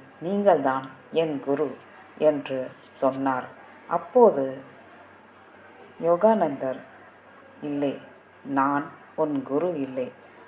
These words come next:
உன் குரு ரமண மகரிஷி. அவர் இப்போது உடல்நிலை சரியில்லை. சீக்கிரம் அவரிடம்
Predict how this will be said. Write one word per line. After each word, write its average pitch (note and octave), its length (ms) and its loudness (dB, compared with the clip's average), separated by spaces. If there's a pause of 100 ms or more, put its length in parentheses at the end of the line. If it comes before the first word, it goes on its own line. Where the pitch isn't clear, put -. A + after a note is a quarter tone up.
(140)
உன் D3+ 240 0
குரு C#3 440 -2 (360)
ரமண D3+ 480 2 (280)
மகரிஷி. C#3 760 -2 (580)
அவர் D3+ 400 4 (260)
இப்போது D#3+ 640 0 (180)
உடல்நிலை D#3 640 2 (100)
சரியில்லை. C#3+ 800 -2 (440)
சீக்கிரம் D#3 600 -2 (240)
அவரிடம் C#3 640 0